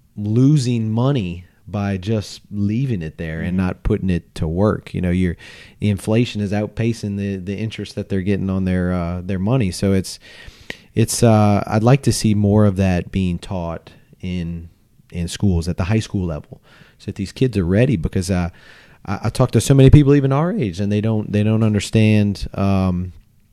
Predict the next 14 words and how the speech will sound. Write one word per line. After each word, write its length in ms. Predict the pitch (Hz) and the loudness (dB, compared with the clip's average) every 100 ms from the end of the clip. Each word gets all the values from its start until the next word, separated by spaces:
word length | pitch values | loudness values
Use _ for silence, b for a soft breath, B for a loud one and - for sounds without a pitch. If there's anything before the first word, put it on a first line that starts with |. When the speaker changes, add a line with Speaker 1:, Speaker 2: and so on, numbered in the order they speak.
| _ _ - 101 | _ _ -10 -2
Speaker 1:
just 220 | 110 - | -2 0
the 60 | 95 | 2
very 380 | 104 98 92 | 4 4 2
basics 840 | 82 - 110 107 - - - - - - | -2 -2 2 2 0 -12 -12 -14 -12 -6
of, 460 | 85 82 80 - - | -4 -4 -8 -14 -6
of 180 | 82 80 | -6 -2
doing 280 | 90 90 78 | 0 0 -2
that. 260 | 78 - | -6 -10
So, 380 | - 87 80 82 B B B B B B B | -6 -2 -2 -6 B B B B B B B
yeah, 280 | 139 113 87 80 | 2 2 2 -6
you 140 | 127 127 | -4 0
know, 120 | 123 | 2
it's 400 | 123 - - - b b b b b b _ _ B B B B | 0 -2 -14 -16 b b b b b b _ _ B B B B
Speaker 2:
Well, 200 | 180 190 | -4 -4